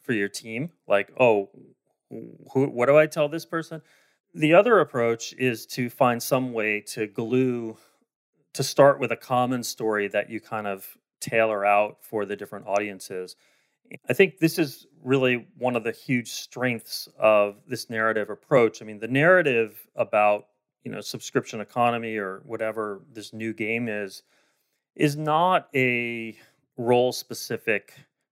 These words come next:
story. It is a story that is playing out and affecting each of the industries and roles and personas and audiences that you're talking to,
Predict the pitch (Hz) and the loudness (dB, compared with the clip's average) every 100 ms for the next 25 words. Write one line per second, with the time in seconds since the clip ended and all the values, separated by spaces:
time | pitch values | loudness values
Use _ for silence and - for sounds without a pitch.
0 | _ - - 143 135 107 95 _ _ _ | _ -4 4 6 6 2 -2 _ _ _
1 | _ _ _ _ _ - 117 110 110 - | _ _ _ _ _ 0 4 4 2 -6
2 | 113 123 - 131 127 120 113 110 - 127 | -8 -8 -2 2 2 2 2 2 0 -6
3 | 110 107 98 - - _ _ - 127 123 | -8 -10 -12 -14 -14 _ _ -2 0 2
4 | 117 113 117 - 113 110 - 143 147 - | 0 0 0 -2 -10 -12 2 4 4 0
5 | 120 104 104 - _ _ _ _ _ - | -8 -6 -12 -18 _ _ _ _ _ -2
6 | 202 220 - 117 104 107 101 - 127 113 | -2 0 2 2 0 -4 -4 -2 -2 -2
7 | - 113 104 107 101 107 101 98 95 95 | -8 -10 -10 -10 -4 -2 0 -2 -8 -14
8 | 90 _ - - 104 101 98 107 98 101 | -20 _ -12 -8 -8 -8 -10 -6 -4 -4
9 | 101 95 101 90 - 98 - 104 92 - | -6 -12 -14 -14 -16 -8 0 0 -2 -12
10 | 92 | -14